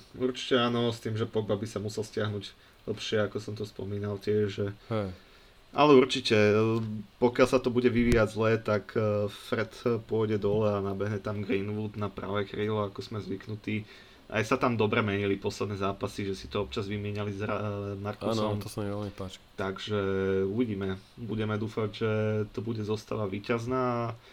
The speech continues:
Speaker 1: že si konečne Ole pripíše prvú trofej.
Speaker 2: No, tak jak si povedal, že nebude sa dariť, tak možno naskočí na štyri minúty Donny van de Beek.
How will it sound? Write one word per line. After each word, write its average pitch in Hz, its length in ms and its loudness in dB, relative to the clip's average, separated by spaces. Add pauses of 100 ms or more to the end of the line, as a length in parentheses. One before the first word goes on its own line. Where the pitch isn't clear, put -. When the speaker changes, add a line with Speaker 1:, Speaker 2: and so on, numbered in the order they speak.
(260)
Speaker 1:
že 107 100 -4
si 107 160 -6
konečne 110 460 -4
Ole 104 160 0
pripíše 107 880 0 (240)
prvú 107 240 -6
trofej. - 400 -6 (1400)
Speaker 2:
No, 285 160 -10
tak 101 160 -10
jak 113 160 -8
si - 80 -14
povedal, 131 240 2
že 104 80 -2
nebude 113 240 0
sa - 80 -8
dariť, 113 320 0
tak 101 80 -8
možno 110 320 -2
naskočí 110 640 -2
na 101 160 -8
štyri 101 240 -8
minúty 101 320 -6
Donny 104 160 -2
van 107 240 -2
de 98 80 -6
Beek. 107 240 -2